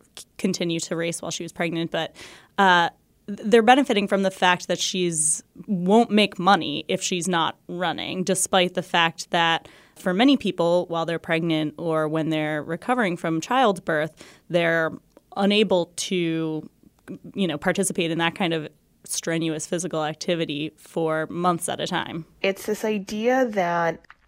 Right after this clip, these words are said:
Speaker 2: the choice that a person makes has to always be weighed against kind of its impact on the company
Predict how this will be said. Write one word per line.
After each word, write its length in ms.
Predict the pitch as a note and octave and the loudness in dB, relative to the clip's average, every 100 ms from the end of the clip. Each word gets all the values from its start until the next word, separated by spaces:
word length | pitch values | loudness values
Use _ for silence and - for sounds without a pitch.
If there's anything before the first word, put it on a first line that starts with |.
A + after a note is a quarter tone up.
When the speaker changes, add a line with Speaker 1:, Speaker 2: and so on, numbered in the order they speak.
| - - | -16 -14
Speaker 2:
the 220 | - F#3+ | -4 0
choice 480 | F#3 - F#3 G3+ - | 0 0 2 2 0
that 280 | - F3 D3+ | 0 2 2
a 40 | |
person 500 | - - D#3+ - E3+ | -2 -2 -2 -2 -8
makes 580 | D#3 D#3 D#3 D3 - - - - - - - - | -4 -2 0 -2 -8 -16 -20 -20 -20 -20 -20 -10
has 320 | F#3+ F#3 - | 0 0 0
to 140 | - | -4
always 320 | E3+ F3 F#3 | 2 2 2
be 160 | - F3+ | -2 -6
weighed 360 | D#3+ D#3 D#3 D#3 | 0 2 2 0
against 800 | D3+ D3+ C#3+ D3 C#3+ - - - - | 0 -2 0 -2 -6 -12 -16 -20 -12
kind 180 | - E3 | -4 -2
of 100 | D#3 | 0
its 160 | D#3 - | -2 -2
impact 540 | D#3 D#3 E3 D#3+ E3 - | -4 -2 -2 -2 -2 -6
on 420 | D#3 D3 D3 C#3+ _ _ _ _ | -4 -4 -4 -8 _ _ _ _
the 120 | - D3 | -4 -4
company 720 | - - D3+ A3 B3 D4 F#4 | -4 -8 -6 -4 -2 -2 -6